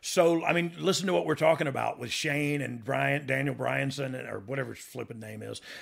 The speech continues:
uh, <laughs> Brian Danielson, i-, in the main event or in the, in the opening promo seg, and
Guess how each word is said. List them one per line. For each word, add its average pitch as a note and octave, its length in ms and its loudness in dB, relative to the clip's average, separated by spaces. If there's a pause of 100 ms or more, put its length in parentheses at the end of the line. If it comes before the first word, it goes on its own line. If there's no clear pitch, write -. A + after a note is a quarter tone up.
uh, C#3+ 520 8
<laughs> C#3 60 -6
Brian C#3+ 320 4
Danielson, C#3 480 2 (260)
i-, - 160 4
in F#3 180 8
the F3 80 4
main E3 280 8
event E3 380 6
or C#3+ 120 6
in D#3+ 160 4
the, D3+ 200 2
in D#3+ 120 4
the C3+ 160 0 (200)
opening D3 380 2
promo D#3+ 520 4
seg, E3 580 4
and C3+ 160 2